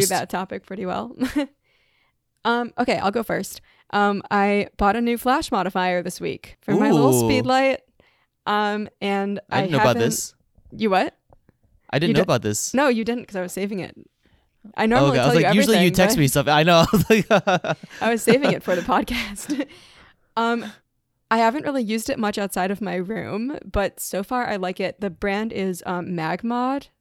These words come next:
Speaker 2: the Magmod Sphere.
Speaker 1: Oh, I love Mag-, I want one so bad. <laughs>
Speaker 2: Okay, you have to get one. Um, it's, it's really nice. So the two ways that I've been testing it, basically,
Speaker 1: Well,
Speaker 2: it's
Speaker 1: tell, tell them what it is first.
Speaker 2: Okay.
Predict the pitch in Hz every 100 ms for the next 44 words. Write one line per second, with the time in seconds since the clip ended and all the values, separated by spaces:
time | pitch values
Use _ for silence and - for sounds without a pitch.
0 | _ 208 190 175 190 190 180 - 175 175
1 | 220 254 233 240 240 233 240 202 202 220
2 | 220 214 208 - 190 202 190 175 202 190
3 | 196 131 117 120 - - 220 247 240 180
4 | - _ 262 - 233 233 208 226 294 247
5 | 185 180 175 226 254 _ _ _ - 214
6 | 208 196 - _ _ 233 226 - _ -
7 | 247 254 240 214 - - 226 226 269 269
8 | 277 247 233 214 202 196 190 208 233 277
9 | 277 262 254 _ _ - 160 156 - -
10 | 180 131 - 180 185 165 147 139 135 107
11 | 117 - 320 190